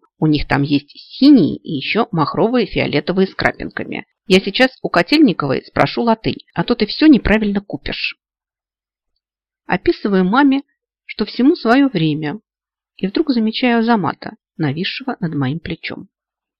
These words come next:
"У вас и буквы другие. Простите, что подсматриваю. Меня просто немного беспокоит реакция вашей матери. Я так понял, что вы с ней близки".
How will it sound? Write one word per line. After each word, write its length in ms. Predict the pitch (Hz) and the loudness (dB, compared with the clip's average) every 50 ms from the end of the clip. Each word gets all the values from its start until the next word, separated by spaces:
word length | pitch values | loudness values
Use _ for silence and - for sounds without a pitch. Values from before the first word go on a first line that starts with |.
| _ _ _ _ _ _ _ _ _ _ _ _ | _ _ _ _ _ _ _ _ _ _ _ _
"У 80 | - 170 | -6 -2
вас 220 | 170 190 - - - | -2 -2 -4 -4 -2
и 60 | - | -2
буквы 380 | 262 240 180 - - 220 226 226 | -2 -2 -2 -6 -4 -6 -4 -4
другие. 540 | - 240 226 196 196 151 139 113 - - _ _ _ _ _ _ _ _ | -2 -4 -4 -6 -6 -6 -6 -6 -8 -10 _ _ _ _ _ _ _ _
Простите, 440 | - - 185 - - - - - - | -2 -2 -2 -2 -4 -16 -12 -12 -12
что 240 | - - - 170 - | -10 -6 -6 -6 -6
подсматриваю. 880 | _ - 160 - - - 240 277 285 - - 151 139 135 127 - - - _ _ _ _ _ _ - | _ -6 -6 -6 -4 -2 0 0 0 0 -2 -4 -2 -2 -6 -8 -8 -12 _ _ _ _ _ _ -8
Меня 220 | - 160 170 170 | -6 -2 -2 -2
просто 320 | - - 190 - - 170 | -2 -2 -6 -6 -6 -6
немного 340 | 180 185 185 208 208 202 202 | -4 -2 -2 -2 -2 -4 -4
беспокоит 720 | 175 190 - - - 160 - - 320 302 247 156 - - _ _ _ _ _ _ _ _ | -8 -8 -12 -8 -8 -8 -6 -2 0 0 0 0 -2 -8 _ _ _ _ _ _ _ _
реакция 480 | - 160 180 214 233 - _ - 214 202 | -2 0 0 0 0 -2 _ -6 -6 -4
вашей 280 | - 202 - - 202 | -4 -6 -6 -6 -6
матери. 520 | 202 196 - - _ - - - - 190 - _ _ _ _ _ _ _ _ _ | -6 -6 -6 -8 _ -12 -14 -14 -14 -20 -20 _ _ _ _ _ _ _ _ _
Я 160 | _ - 175 165 | _ -2 -2 -2
так 220 | - 151 - _ | -2 -6 -10 _
понял, 340 | - 214 233 262 285 302 _ - | -4 -2 0 0 0 -2 _ -12
что 220 | - - - 170 | -18 -8 -8 -6
вы 100 | 185 226 | -6 -6
с 100 | - - | -8 -6
ней 140 | - 220 202 | -8 -6 -6
близки". 500 | 196 196 208 196 - - - - - 220 | -4 -6 -6 -8 -8 -16 -14 -14 -14 -14